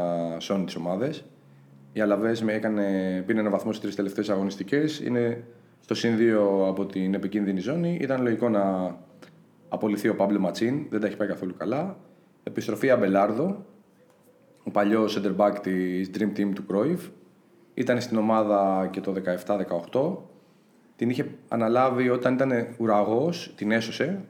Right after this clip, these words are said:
Είχε αναλάβει το Δεκέμβριο του δεκαεφτά, την έσωσε τότε. Την επόμενη σεζόν έκανε ένα εκπληκτικό πρώτο γύρο που την είχε με το το καλύτερο σερί της στη La Liga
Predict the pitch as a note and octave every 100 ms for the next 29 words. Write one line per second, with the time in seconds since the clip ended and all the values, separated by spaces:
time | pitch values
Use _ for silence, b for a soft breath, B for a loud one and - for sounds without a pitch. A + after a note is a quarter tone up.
0 | - - - A2+ A#2+ G#2+ A#2 A#2 G#2+ G2+
1 | G2+ G2+ G#2+ G2+ G2 F2+ - F2 G2 G2
2 | - - F#2 F3+ G#3 b b b b b
3 | _ _ _ _ _ _ - A#2 A2+ A2+
4 | C3+ C3+ B2+ A2 B2 A#2+ A2+ G#2+ B2 A2+
5 | B2 B2+ A#2+ A#2 G2+ - A#2 A2+ A2 A#2
6 | A2+ A2 G2+ G#2 A2 A2+ A#2+ A2 G#2 G2+
7 | G2 F#2+ F#2 - G#2 G#2 G#2 G2+ G2 F#2+
8 | - - - - - _ _ - - A2+
9 | G#2+ A#2 A2+ A2 G#2 G2+ G#2 G#2 A2 A2
10 | G2+ F#2+ F#2 - - G2+ G2+ G2 G2 G2
11 | G2 G2+ G#2+ G#2+ G2+